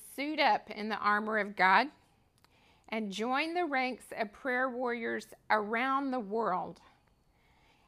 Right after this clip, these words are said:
as we pray for healing, for wisdom, for courage,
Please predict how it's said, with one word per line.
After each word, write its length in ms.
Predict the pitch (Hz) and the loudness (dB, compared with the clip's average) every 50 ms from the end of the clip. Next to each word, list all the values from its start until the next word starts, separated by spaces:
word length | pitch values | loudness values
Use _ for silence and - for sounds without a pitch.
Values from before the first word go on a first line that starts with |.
| - | 0
as 320 | - 226 226 220 233 - 208 | 4 4 6 4 4 -2 -6
we 320 | 202 196 220 269 277 320 | -4 -4 -2 -2 -2 -2
pray 400 | 320 - - - 302 247 254 254 | -4 -6 -6 -2 0 0 0 -2
for 180 | 247 - 220 196 | -4 -6 -8 -10
healing, 800 | 190 - - 254 277 277 285 294 302 302 302 311 330 330 320 311 _ _ _ _ _ _ _ _ _ _ _ _ _ _ _ _ _ _ _ | -10 -10 -10 -8 -6 -6 -6 -6 -8 -8 -10 -10 -10 -12 -14 -16 _ _ _ _ _ _ _ _ _ _ _ _ _ _ _ _ _ _ _
for 160 | - 226 226 | 0 0 0
wisdom, 880 | 202 196 208 233 247 302 294 - - - - 311 302 285 285 311 302 - - _ _ - | 0 -2 0 0 0 0 -2 -8 -10 -8 -6 -4 -4 -2 -4 -4 -6 -8 -12 _ _ -8
for 160 | - 185 180 | -6 -6 -6
courage, 920 | - - - - 269 269 277 285 294 302 302 294 294 - - - - - | -6 -8 -2 0 2 2 2 2 0 0 -2 -4 -6 -10 -12 -12 -12 -14